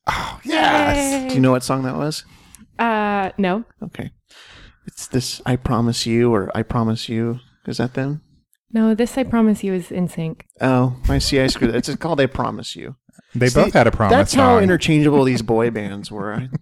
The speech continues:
Speaker 3: I, I was thinking of a totally different song.
Speaker 1: All right. Well, Curtis, it's your
Speaker 3: Oh,
Speaker 1: turn now.
Speaker 3: yay! <laughs> Who's that? I can't see.
Speaker 2: Nick Carter.
Speaker 1: Nick Carter.
Speaker 3: Nick Carter.
Speaker 2: It's a dare.
Speaker 3: Oh,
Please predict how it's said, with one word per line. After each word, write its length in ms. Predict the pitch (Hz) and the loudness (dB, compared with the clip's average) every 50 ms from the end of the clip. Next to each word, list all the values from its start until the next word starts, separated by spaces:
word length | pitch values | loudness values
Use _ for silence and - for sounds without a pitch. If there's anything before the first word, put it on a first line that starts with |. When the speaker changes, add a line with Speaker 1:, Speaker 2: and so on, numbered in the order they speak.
| _ - - - - | _ -12 -14 -10 -4
Speaker 3:
I, 0 | |
I 100 | - 135 | -2 0
was 200 | 160 170 147 - | 2 2 2 2
thinking 320 | - 143 131 - 131 113 101 | 0 -2 0 0 0 0 0
of 80 | 101 | -2
a 40 | 104 | -4
totally 380 | - - - 139 139 139 139 131 | -4 -2 0 0 2 2 0 0
different 320 | 127 123 - - - - | 0 -2 -4 -6 -8 -8
song. 300 | - - - - 98 123 - _ _ _ _ | -8 -8 -8 -8 -12 -14 -18 _ _ _ _
Speaker 1:
All 100 | - 170 | -2 0
right. 220 | 190 202 170 131 107 | 0 2 2 2 2
Well, 100 | 113 120 | 2 0
Curtis, 440 | - - - 120 123 135 - - | -2 -2 -2 -2 0 -2 -4 -6
it's 180 | 135 - - - | -10 -10 -6 -4
your 140 | 135 151 165 - - | -4 -4 -2 2 4
Speaker 3:
Oh, 240 | 247 302 403 381 277 | 6 8 8 8 6
Speaker 1:
turn 120 | 175 - | 4 2
now. 100 | - - | 2 4
Speaker 3:
yay! 760 | 240 311 453 508 508 494 480 453 359 262 330 - - - - - _ _ - - - - - _ _ _ _ - - | 4 6 6 6 6 8 8 6 6 8 6 6 6 4 0 -10 _ _ -14 -14 -14 -18 -20 _ _ _ _ -20 -20
<laughs> 80 | - - - - - _ _ _ _ _ _ _ _ _ | -20 -20 -20 -20 -20 _ _ _ _ _ _ _ _ _
Who's 120 | - 143 | -2 0
that? 240 | 131 127 104 - - - - _ _ _ - | 0 0 0 -2 -6 -12 -20 _ _ _ -20
I 40 | - | -20
can't 280 | - - - - - | -14 -12 -12 -12 -12
see. 240 | - - - - - _ _ _ _ - | -14 -14 -14 -16 -18 _ _ _ _ 0
Speaker 2:
Nick 160 | 240 240 233 | 0 0 0
Carter. 400 | - 202 202 196 190 196 190 - - - | 0 -2 -2 -2 -2 -4 -6 -8 -4 0
Speaker 1:
Nick 240 | 110 113 117 - - | 0 0 0 -2 -2
Carter. 500 | - 123 110 107 95 90 87 85 - - _ _ - | 0 2 2 4 4 2 2 0 -2 -6 _ _ 2
Speaker 3:
Nick 160 | 415 440 440 | 2 4 4
Carter. 580 | - - 339 339 359 392 359 320 294 269 294 277 - - - - | 2 2 2 4 4 6 6 6 6 4 2 0 -4 -6 -4 -4
Speaker 2:
It's 180 | 269 294 - | -4 -4 -4
a 180 | - 349 302 254 | -4 -4 -4 -4
dare. 680 | - 254 262 302 359 359 294 233 208 175 180 208 - _ _ _ - | -2 -2 0 2 4 4 6 6 6 4 2 -2 -6 _ _ _ -16
Speaker 3:
Oh, 180 | - 127 120 | -14 -14 -14